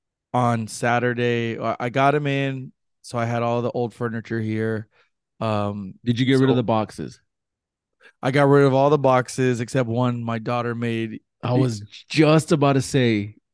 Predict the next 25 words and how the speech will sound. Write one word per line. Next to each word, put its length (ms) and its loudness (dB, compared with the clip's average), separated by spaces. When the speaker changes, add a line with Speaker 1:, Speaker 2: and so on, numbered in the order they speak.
Speaker 1:
Yeah. 180 2
Speaker 2:
I 40 2
have 120 2
a 40 -2
huge 520 0
box 340 0
'cause 100 -4
we 100 -2
bought 240 -2
patio 300 0
furniture. 560 -6
Speaker 1:
And 120 -2
they, 300 0
they 160 -2
love 200 4
Speaker 2:
Dude, 120 0
Speaker 1:
it. 80 -20
Speaker 2:
fucking 360 -6
love 300 0
boxes, 500 -2
dude. 280 -4
Just 300 -8
Speaker 1:
I 60 0
was 120 2
g-, 160 -8